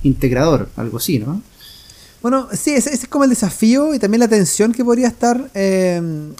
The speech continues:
Speaker 2: porque ha-, hay una pregunta que es cuánto tiempo político tiene un proyecto como este.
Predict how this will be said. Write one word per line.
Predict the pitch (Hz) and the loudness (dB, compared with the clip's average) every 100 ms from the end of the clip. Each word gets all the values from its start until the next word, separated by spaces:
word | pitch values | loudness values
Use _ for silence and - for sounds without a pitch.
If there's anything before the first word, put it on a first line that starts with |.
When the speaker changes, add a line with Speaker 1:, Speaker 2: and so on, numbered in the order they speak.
| 127 | -4
Speaker 2:
porque | 180 165 170 | 0 2 2
ha-, | 139 - | 0 -2
hay | 196 | 2
una | 220 | 2
pregunta | 226 214 226 | 4 2 0
que | 190 | -4
es | |
cuánto | - 190 185 | -2 -4 -2
tiempo | 196 - | -2 0
político | 196 151 165 185 160 120 | 0 2 2 2 -2 -4
tiene | 113 113 | -4 -4
un | 113 | -4
proyecto | 107 107 117 | -6 -6 -8
como | 101 92 | -8 -8
este. | 98 - 196 | -8 -8 -10